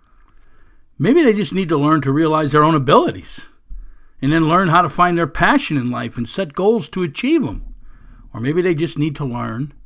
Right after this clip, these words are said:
how to get better each and every day, what we're gonna talk about today. If you know someone like that, turn 'em on to this podcast. You know our cause here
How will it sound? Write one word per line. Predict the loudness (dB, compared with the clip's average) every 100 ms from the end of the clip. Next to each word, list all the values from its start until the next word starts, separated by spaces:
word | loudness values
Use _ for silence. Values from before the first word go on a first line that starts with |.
| -20 -20 -20 _ -20 _ -8
how | -4
to |
get | -2 -2
better | -2 -2 -2
each | -4 -4 -4
and | -4
every | -2 -4
day, | -2 -4 -6
what | -8 -8
we're | -4
gonna | -4
talk | -4 -4 -4
about | -6 -6 -6 -8
today. | -8 -6 -6 -8 -16 -20 _ -20 -20 _ -6
If | -2
you | 0
know | -2
someone | -2 0 0 0
like | -2 -6
that, | -6 -6 -6 -12 -20 -20 -20 0
turn | 4 8
'em | 8
on | 6 4
to | 2
this | -2 -4
podcast. | -6 -4 -4 -6 -8 -8 -16 -20 -20 -20 -20 -20 -20 -20 -20 -20 -20 _ _ _ -20 -20 -20 2
You | 6 8
know | 8 8
our | 6
cause | 6 6 6 4
here | -4 -6 -8